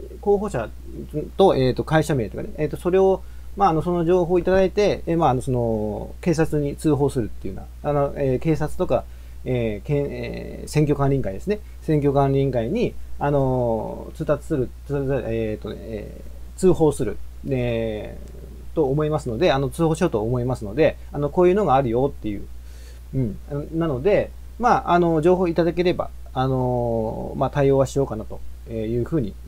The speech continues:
思います。はい。えー、ということでですね、あの、今回ご質問いただいた、えー、内容ですね。あの、ご質問の回答と、あと、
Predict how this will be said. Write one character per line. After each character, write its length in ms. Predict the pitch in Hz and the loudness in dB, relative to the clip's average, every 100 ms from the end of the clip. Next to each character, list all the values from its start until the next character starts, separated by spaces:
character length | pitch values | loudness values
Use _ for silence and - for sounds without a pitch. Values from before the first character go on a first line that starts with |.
| 101 | -10
思 180 | - 127 | -4 -2
い 80 | 117 | -2
ま 100 | 104 | -4
す。 140 | - - - - - - - | -8 -12 -14 -16 -16 -16 -8
は 100 | - | -4
い。 60 | - - - - - - | -4 -4 -8 -10 -12 0
え 220 | 185 190 | 4 6
ー、 40 | 190 | 4
と 80 | 269 | 2
い 80 | |
う 40 | 269 | 0
こ 100 | 277 | 0
と 100 | 277 | 2
で 160 | 135 | 2
で 100 | 98 110 | 2 -4
す 100 | 135 | 0
ね、 200 | 202 202 - - - | 0 -2 -12 -14 -8
あ 140 | - 165 | 0 2
の、 320 | 160 156 147 | 4 6 4
今 120 | 156 | 4
回 120 | 127 | 0
ご 140 | 104 113 | 0 -4
質 160 | - | -2
問 140 | 135 127 | -2 0
い 40 | |
た 80 | 123 | 2
だ 120 | 120 | 2
い 60 | 120 | 2
た、 260 | - 110 - - | 0 -4 -4 -10
え 340 | 113 107 104 104 | -6 -4 -4 -4
ー、 40 | |
内 200 | 120 117 | -4 -2
容 320 | 113 110 107 - - - - | 0 -2 -2 -8 -12 -12 -10
で 100 | 113 | -6
す 60 | |
ね。 160 | 170 - | -2 -2
あ 120 | - 139 | 0 2
の、 480 | 135 123 117 110 107 | 2 2 0 -2 -2
ご 100 | 127 | -4
質 160 | - | -2
問 240 | 135 131 135 | -2 0 2
の 120 | 208 | 2
回 240 | 139 127 | 2 0
答 240 | - 123 117 | 2 0 2
と、 240 | - 254 - - - | 2 2 0 -6 -4
あ 100 | 170 | 2
と、 200 | 127 | 2